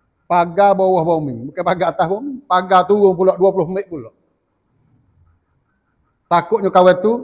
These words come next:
korek main buat lubang, terowong nak pergi atas dia. Berapa bucu tu? Tiga bucu lagu tu belaka.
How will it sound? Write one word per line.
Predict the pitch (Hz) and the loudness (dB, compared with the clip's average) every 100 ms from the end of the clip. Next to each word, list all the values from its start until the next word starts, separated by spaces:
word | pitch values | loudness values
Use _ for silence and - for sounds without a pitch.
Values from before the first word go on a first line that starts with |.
| 151 | -6
korek | 170 170 170 | -2 0 -2
main | 156 151 | -4 -6
buat | 156 | -6
lubang, | 156 151 185 | -4 2 2
terowong | 180 160 175 190 | 2 -2 -2 -4
nak | 156 | -8
pergi | 151 | -8
atas | 147 123 127 | -12 -14 -18
dia. | 110 107 _ _ _ _ _ _ _ _ _ _ - | -18 -20 _ _ _ _ _ _ _ _ _ _ -6
Berapa | 185 226 226 254 | 2 2 6 4
bucu | 277 269 294 269 | 4 0 -2 -2
tu? | 214 156 - | -2 -4 -4
Tiga | 269 226 254 | 0 4 4
bucu | 254 254 240 | 2 -2 -2
lagu | 240 233 | -2 -2
tu | 240 220 | -4 -2
belaka. | 202 156 156 | -2 -4 -10